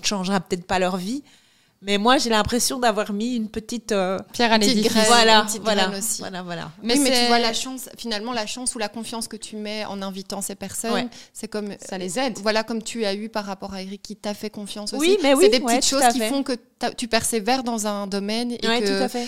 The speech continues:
Speaker 3: et que tu y crois de plus en plus et que peut-être, bah, ça devient vraiment ta vie.
Speaker 2: Mhm.
Speaker 3: Donc, euh,
Speaker 1: Ouais.
Speaker 2: Et justement, moi, c'est le fait aussi que la radio, je trouve actuellement, tu sais, toi, tu nous expliques que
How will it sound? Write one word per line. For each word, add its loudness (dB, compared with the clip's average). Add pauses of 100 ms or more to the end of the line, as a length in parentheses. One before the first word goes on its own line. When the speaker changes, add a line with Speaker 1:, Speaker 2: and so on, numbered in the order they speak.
(160)
Speaker 3:
et 0
que -4
tu -4
y -8
crois -4
de -20
plus -8
en -4
plus -6
et -2
que -8
peut-être, -6
bah, -8
ça -6
devient -10
vraiment -10
ta -10
vie. -8
Speaker 2:
Mhm. -4
Speaker 3:
Donc, -6
euh, -10
Speaker 1:
Ouais. -10 (240)
Speaker 2:
Et -2
justement, -2
moi, 2
c'est -4
le -6
fait -6
aussi -4
que -4 (640)
la 4
radio, 0
je -4
trouve -2
actuellement, 0
tu -2
sais, -4
toi, 0
tu -8
nous -2
expliques -6
que 0